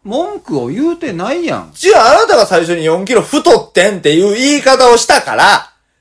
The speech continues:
Speaker 2: 私どもは、
Speaker 1: <laughs> うんうん。
Speaker 2: その、何かしらない意味を感じ取ってるわけですよ。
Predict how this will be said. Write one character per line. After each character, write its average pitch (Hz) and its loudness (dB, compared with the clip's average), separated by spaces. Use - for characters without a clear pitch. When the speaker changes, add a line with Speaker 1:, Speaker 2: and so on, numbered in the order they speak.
Speaker 2:
私 196 -4
ど 180 2
も 110 -8
は、 170 4
Speaker 1:
<laughs> - -
う 143 -10
ん 139 -8
う - -10
ん。 - -20
Speaker 2:
そ 165 -4
の、 151 2
何 202 -2
か 233 2
し 247 0
ら 254 4
な 254 2
い 208 -4
意 240 -4
味 220 0
を 233 4
感 196 0
じ 175 -8
取 196 0
っ - -12
て 202 0
る 196 2
わ 196 4
け 165 0
で 120 -6
す 110 -8
よ。 85 -8